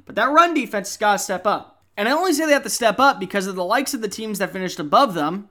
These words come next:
such as Georgia, such as Florida, and Auburn. They were the fourth-ranked team in run defense, all lost key players to their defensive lines.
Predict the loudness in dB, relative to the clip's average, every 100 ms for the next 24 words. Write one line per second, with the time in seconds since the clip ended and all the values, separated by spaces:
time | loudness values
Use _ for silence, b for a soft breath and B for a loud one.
0 | -12 -10 -10 0 2 4 2 -2 -6 -12
1 | -10 -4 0 0 0 0 0 0 -2 -4
2 | -8 -8 -8 -6 -4 -2 -2 -6 -4 -4
3 | -4 0 0 0 -4 -4 -8 -8 -12 b
4 | b b 2 4 6 6 4 -2 2 0
5 | 2 -2 -4 -2 -2 -4 -4 -4 -4 -6
6 | -20